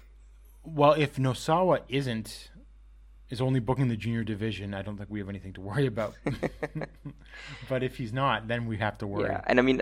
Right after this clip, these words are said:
Speaker 2: like, again, I don't think anything will come out of this because we have the N one coming up. Kenoh is not gonna have a title defense before then, and he's not gonna, like, like, Santo isn't sticking around for that long. Like, Ken, like, he isn't
Speaker 1: No.
Speaker 2: sticking around,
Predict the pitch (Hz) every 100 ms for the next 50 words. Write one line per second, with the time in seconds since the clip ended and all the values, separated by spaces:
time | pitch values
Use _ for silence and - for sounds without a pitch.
0 | 82 123 135 123 107 107 107 107 107 104
1 | 104 - 104 101 - 110 117 110 - 113
2 | - - 110 104 - - - - 120 113
3 | 113 131 113 107 110 110 123 113 110 107
4 | - 117 110 104 110 101 - 104 101 101
5 | - 98 104 104 - 107 - 98 - 98
6 | 101 104 110 - - - - - - -
7 | - 107 104 - 110 - - 110 104 101
8 | 95 - - - - - - - - -
9 | 107 - 127 127 120 107 107 101 101 98
10 | 92 - - - - 110 - - - -
11 | 107 104 - 101 110 107 120 135 104 95
12 | 98 98 98